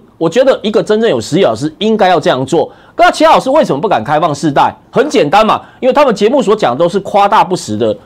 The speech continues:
这个言论嘛，所以他们当然不敢让你来试单嘛。那结算为什么敢让你来试单？我说过了，一间好吃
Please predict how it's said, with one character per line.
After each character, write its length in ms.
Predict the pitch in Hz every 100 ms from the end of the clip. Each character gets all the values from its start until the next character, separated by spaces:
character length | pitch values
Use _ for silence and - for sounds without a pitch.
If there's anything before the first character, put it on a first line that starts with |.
| _
这 100 | 220
个 140 | 175 - -
言 180 | 143 156
论 160 | 208
嘛， 160 | 117 90 - -
所 120 | 349
以 40 | 339
他 100 | 339
们 160 | 320 -
当 180 | 370 359
然 160 | 202
不 100 | 175
敢 160 | 196 120
让 160 | 208
你 120 | 127 113
来 120 | 131
试 220 | - 180
单 180 | 147 135
嘛。 140 | 107 - - -
那 80 |
结 220 | 381 294 320
算 120 | 359
为 160 | 370 392
什 160 | 196 165
么 60 |
敢 160 | 147 131
让 160 | 240
你 100 | 147
来 100 | 120
试 200 | 143 -
单？ 280 | 160 147 113 - _
我 140 | 143
说 180 | 143 226
过 160 | 226
了， 160 | 160 101 - - -
一 160 | 359 339
间 340 | - 294 285
好 240 | 196 117
吃 160 | 113 -